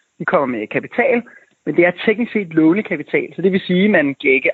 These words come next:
ejerskab, man giver ikke bestyrelsesposter eller kontrol med virksomheden. En anden fordel er, at man heller ikke hæfter for kapitalen personligt,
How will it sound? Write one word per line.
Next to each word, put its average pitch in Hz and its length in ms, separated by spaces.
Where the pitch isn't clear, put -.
ejerskab, 165 760
man 131 200
giver - 240
ikke - 200
bestyrelsesposter 190 1000
eller 151 160
kontrol - 420
med 151 100
virksomheden. 139 580
En 156 100
anden 269 160
fordel 202 280
er, 156 240
at 131 220
man 139 140
heller 156 160
ikke 156 120
hæfter 170 280
for 175 80
kapitalen 151 460
personligt, 294 420